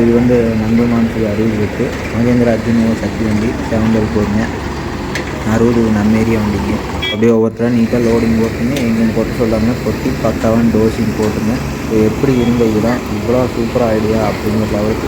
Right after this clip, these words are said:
சூப்பராக பண்ணி கொடுத்துட்டாங்க. நானும் கமலேஷ் மாப்பிள்ளை அறுபது பத்து ரெண்டு பேருமே ஒருத்தர் வீடியோ எடுத்து சுற்றிட்டு இருந்தாங்க. இப்போ போன வருஷம் மாதிரியே பார்த்தீங்கன்னா மகேந்திரா அர்ஜுனோவோ சீரிஸில் மூணு ஹெச்பி கேட்டகரி வண்டி வந்துச்சுங்க. எம் எஸ், பி எஸ், டி ஐ ஐங்க. ஐம்பத்தேழு ஹெச்பி, ஐம்பத்தெட்டு ஹெச்பி,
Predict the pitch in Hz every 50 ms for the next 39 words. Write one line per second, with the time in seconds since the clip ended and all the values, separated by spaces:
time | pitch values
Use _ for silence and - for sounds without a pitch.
0 | - - 113 110 110 117 117 113 - 104 104 104 104 101 104 101 98 - - 101
1 | 101 98 101 101 107 123 - - 113 110 107 113 120 131 127 120 123 117 123 123
2 | 123 120 - 127 113 113 110 113 110 104 107 113 113 117 110 110 110 110 - -
3 | 110 110 104 110 110 117 120 - 110 107 107 107 110 110 110 110 113 123 120 113
4 | - - - 117 113 110 110 107 110 113 104 107 110 107 - 113 - - 113 110
5 | - 107 107 107 104 101 98 104 120 - - - - - 123 123 107 117 123 127
6 | 131 135 131 131 123 - 143 135 127 127 127 131 135 127 123 120 - 117 117 120
7 | 135 156 151 123 113 113 117 123 127 131 135 135 120 113 110 - 127 127 131 127
8 | 127 127 - - 120 117 117 117 113 - 123 - 120 120 123 127 131 127 117 -
9 | - - 135 117 117 123 120 127 120 117 117 117 113 110 113 123 120 110 110 107
10 | - 113 113 107 98 98 107 110 110 117 135 - - - - 120 117 117 123 135
11 | 135 - - - - 185 170 147 - - 147 - - 113 117 120 123 123 120 131
12 | 131 - 110 110 110 110 110 104 95 - - 107 110 120 127 117 - 127 120 117
13 | 113 117 - 113 107 107 - 117 113 113 120 117 120 117 117 117 110 - - -
14 | -